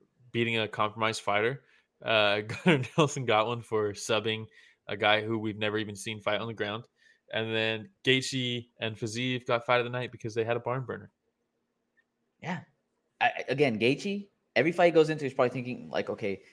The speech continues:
Speaker 2: add on my fifty thousand dollar bonus. This is how much I should walk away with. Okay, cool." No matter what,
Speaker 1: Yeah.
Speaker 2: this dude's gonna get bonus.
Speaker 1: Yeah.
Speaker 2: And, and I really hope the U F C takes care of him afterwards. Doing something.
Speaker 1: They won't.
Speaker 2: Who knows? Like,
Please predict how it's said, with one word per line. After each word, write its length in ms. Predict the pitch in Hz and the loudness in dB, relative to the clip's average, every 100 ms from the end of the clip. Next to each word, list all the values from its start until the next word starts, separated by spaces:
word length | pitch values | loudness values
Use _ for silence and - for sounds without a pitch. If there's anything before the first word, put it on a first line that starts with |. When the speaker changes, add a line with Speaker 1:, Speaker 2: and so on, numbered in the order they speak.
| - | -4
Speaker 2:
add 140 | 101 117 | 0 2
on 100 | 131 | 0
my 100 | 127 | -4
fifty 180 | 135 131 | -8 -4
thousand 240 | 123 127 | -4 -2
dollar 160 | 127 127 | -4 -2
bonus. 320 | 120 117 117 | -2 -4 -8
This 120 | 104 | -8
is 60 | 110 | -6
how 80 | 110 | -6
much 160 | 117 | -6
I 80 | 107 | -6
should 140 | - | -4
walk 180 | 110 110 | -4 0
away 100 | 110 | 0
with. 180 | 107 104 | 0 0
Okay, 220 | 101 87 | -4 -4
cool." 220 | - 85 - - - | -2 -4 -6 -20 0
No 80 | 135 | 4
matter 180 | 143 131 | 8 10
what, 160 | 127 | 10
Speaker 1:
Yeah. 60 | 110 | 8
Speaker 2:
this 100 | 110 | 4
dude's 180 | 117 98 | -2 -2
gonna 120 | 101 | -2
get 140 | 95 | 0
bonus. 320 | 87 80 76 _ _ _ _ - - | -2 -4 -10 _ _ _ _ -12 -2
Speaker 1:
Yeah. 180 | 110 - _ _ - | -2 -2 _ _ 8
Speaker 2:
And, 120 | 175 165 | 8 8
and 140 | 165 | 6
I 40 | |
really 300 | 156 202 185 | 8 8 8
hope 180 | 147 147 | 8 6
the 80 | 131 | 6
U 80 | 123 | 4
F 60 | 113 | 4
C 100 | 110 | 2
takes 240 | 120 110 | 0 2
care 180 | - 101 | 6 6
of 60 | 92 | 6
him 100 | 87 | -2
afterwards. 520 | 87 - - - - _ _ - | -4 -4 -10 -12 -20 _ _ 0
Doing 220 | 202 180 127 | 4 4 6
something. 400 | 135 110 - - _ _ _ _ | 2 2 -4 -12 _ _ _ _
Speaker 1:
They 120 | - 208 | 2 4
won't. 280 | 202 214 214 _ _ _ _ _ _ - - | 4 0 -4 _ _ _ _ _ _ -18 2
Speaker 2:
Who 80 | 262 | 6
knows? 340 | 269 185 101 | 6 6 4
Like, 220 | 127 123 | 0 0